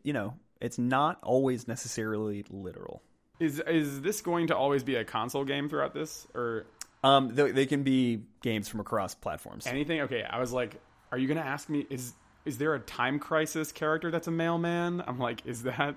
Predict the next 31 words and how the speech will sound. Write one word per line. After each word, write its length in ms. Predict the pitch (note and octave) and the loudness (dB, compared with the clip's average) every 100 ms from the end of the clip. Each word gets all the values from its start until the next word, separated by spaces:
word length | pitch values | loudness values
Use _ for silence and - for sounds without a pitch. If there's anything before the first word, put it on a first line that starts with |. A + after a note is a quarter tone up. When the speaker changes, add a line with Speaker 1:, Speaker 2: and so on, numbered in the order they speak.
| - | -4
Speaker 2:
like, 100 | C3+ | -4
the 100 | B2+ | 2
arcade 380 | B2+ C3+ C3 B2 | 2 2 0 2
machine, 400 | C#3+ C#3+ C#3 D3 | 2 2 0 0
Time 240 | C#3+ A#2 B2 | 2 2 2
Speaker 1:
Right. 60 | |
Speaker 2:
Crisis 300 | - C3+ C3+ C3 | 2 2 4 2
Speaker 1:
Right. 80 | |
Speaker 2:
four?" 100 | B2 | 8
Speaker 1:
All 60 | D3 | 10
right, 180 | C3 C3 | 10 12
well, 120 | F3 | 10
I'll 100 | D3+ | 10
s-, 120 | C#3+ | 8
I'll 180 | - C#3+ | 6 6
say 220 | C#3+ F#3 | 6 4
this. 260 | C3+ G#2+ - - _ _ - | 6 4 0 -14 _ _ -4
At 140 | A#2+ | 2
least 180 | C#3 D#3 | 4 2
none 260 | C3+ C3+ C#3+ | 2 4 4
of 60 | |
my 220 | B2 A#2 A2 | 6 4 4
games 280 | G#2+ G2+ | 2 0
are 380 | F#2+ F#2+ F#2+ E2+ - - | -4 -4 -6 -8 -14 -10
on 320 | F#2+ F2 E2 | -10 -10 -10
arcade 320 | - - F2+ | -12 -10 -10
cabinets. 340 | - B2+ B2 B2 | -6 -4 -4 -4
Speaker 2:
Okay, 140 | G#2 | -4
okay, 180 | A2 G#2+ D2 | -4 -6 -8
okay, 180 | D#2+ - | -10 -12
okay. 240 | - - | -14 -16